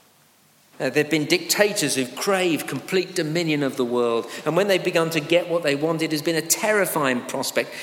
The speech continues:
and we've risen up united to dispose of such tyrants, and it's good that we do. There have been others who've wanted to change the world through an ideology or a system of thought, but nothing has ever succeeded.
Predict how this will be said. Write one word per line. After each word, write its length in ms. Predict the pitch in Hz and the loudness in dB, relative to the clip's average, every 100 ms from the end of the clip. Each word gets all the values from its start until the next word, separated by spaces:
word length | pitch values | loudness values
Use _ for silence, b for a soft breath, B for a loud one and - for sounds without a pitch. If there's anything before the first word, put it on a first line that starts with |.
| B | B
and 160 | 156 151 | -4 0
we've 240 | 147 143 | 0 2
risen 320 | 175 214 185 | 2 2 2
up 180 | 175 139 | 0 0
united 580 | 147 156 185 185 185 143 | 0 2 2 2 0 -4
to 80 | 143 | -4
dispose 520 | 143 - 180 180 139 | -2 0 2 2 2
of 100 | 131 | -2
such 260 | - 120 - | -2 -4 -6
tyrants, 440 | 131 113 104 120 | -6 -4 -6 -6
and 120 | 143 | -8
it's 140 | 143 - | -8 -4
good 240 | 165 160 | -2 -2
that 140 | 147 | -4
we 100 | 127 | -8
do. 400 | 110 - 113 95 90 B B B B B B | -6 -6 -6 -6 -10 B B B B B B
There 100 | - | 0
have 80 | 151 | 4
been 100 | 170 | 4
others 300 | 220 233 160 | 4 4 4
who've 160 | 139 135 | 2 0
wanted 320 | 139 139 143 | 0 0 -2
to 80 | 147 | -2
change 360 | 143 160 151 | 2 2 0
the 60 | 156 | 0
world 300 | 151 151 156 | 2 2 2
through 140 | 165 | 0
an 80 | 156 | 0
ideology 680 | 160 165 165 196 185 143 123 | 2 0 2 2 2 0 0
or 100 | 117 | 0
a 60 | 120 | 0
system 520 | - - - - 117 | 0 2 0 0 -2
of 140 | 117 110 | -2 -8
thought, 580 | - 190 185 131 - | -4 0 0 0 -4
but 120 | - 123 | -6 -4
nothing 320 | 117 - 139 | -4 -4 -6
has 160 | 107 | -4
ever 160 | 95 92 | -6 -6
succeeded. 720 | 87 90 - 104 90 87 - | -6 -4 -4 -4 -8 -12 -14